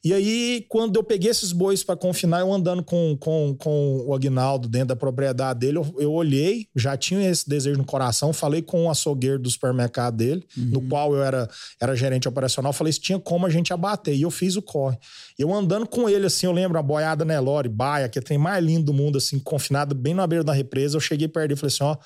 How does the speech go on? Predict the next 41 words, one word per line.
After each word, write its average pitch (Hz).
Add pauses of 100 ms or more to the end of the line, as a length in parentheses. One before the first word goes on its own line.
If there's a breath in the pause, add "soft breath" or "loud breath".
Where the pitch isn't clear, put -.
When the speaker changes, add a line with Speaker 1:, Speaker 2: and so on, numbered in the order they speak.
(920 loud breath)
Speaker 1:
quero 120
contar 147
um 165
negócio 156
pro -
senhor. 117 (720 soft breath)
Daqui 120
quarenta 175
e 175
cinco 175
dias 160
a 151
sessenta 147
dias, 139
essa 170
boiada 147
vai 151
tá 151
no, 151
Speaker 2:
Tá 117
Speaker 1:
vai 127
Speaker 2:
pronta 120
Speaker 1:
tá, 127
Speaker 2:
pra 143
Speaker 1:
vai 139
Speaker 2:
mandar 147
Speaker 1:
tá 143
Speaker 2:
pro 151
Speaker 1:
pronta 151
Speaker 2:
açougue. 139
Speaker 1:
pro, 156
eu 139
vou 127
botar 147
ela 151
na 151
prateleira 156
do 147
supermercado 165
do 127
senhor. 107